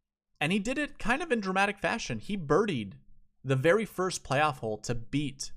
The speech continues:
Wyndham Clark. So, congratulations to Brian Gay. In the rest of this video, what I'll, what I will do is basically go over the same things I do in all the review videos,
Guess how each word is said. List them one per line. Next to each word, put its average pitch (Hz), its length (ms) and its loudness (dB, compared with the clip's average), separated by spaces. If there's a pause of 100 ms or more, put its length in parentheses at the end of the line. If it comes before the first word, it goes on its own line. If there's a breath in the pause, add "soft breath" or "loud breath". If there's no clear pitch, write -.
Wyndham 120 340 0
Clark. - 460 -8 (640)
So, 156 260 4
congratulations 143 760 0
to - 80 -16
Brian 117 260 0
Gay. 110 280 -8 (680 soft breath)
In 185 80 2
the 196 80 4
rest 247 220 6
of 247 40 -6
this 233 120 0
video, 226 460 0 (460)
what 156 200 8
I'll, 165 320 4 (140)
what 151 180 6
I 160 120 8
will 165 100 2
do 170 400 0
is 139 640 0 (140)
basically 190 280 0
go 208 140 4
over 202 120 2
the 185 60 4
same 185 240 8
things 185 280 -2
I 165 120 -2
do 165 140 -2
in - 60 -6
all 180 220 2
the 170 100 0
review 107 300 -2
videos, 92 540 -6